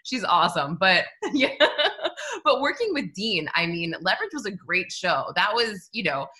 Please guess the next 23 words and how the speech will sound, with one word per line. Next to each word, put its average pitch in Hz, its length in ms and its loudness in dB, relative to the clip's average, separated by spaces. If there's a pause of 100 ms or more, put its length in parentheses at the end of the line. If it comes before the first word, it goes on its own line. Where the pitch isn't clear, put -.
(200)
did 208 80 -8
you 247 80 -2
kind 330 200 0
of 359 120 -6
feel, 233 200 0
like, 185 240 -8
any 160 180 -8 (100)
pressure 214 460 -2
to, - 80 -10
to - 280 -16
make 156 320 -6
this 160 180 -4
show 185 360 -2
just - 280 -8
sort 165 160 -4
of 139 100 -8
as, 143 180 -10
as 147 240 -4
great 151 200 -2
as 139 140 -10
that 139 200 0
one 180 140 -4
was? 202 280 -2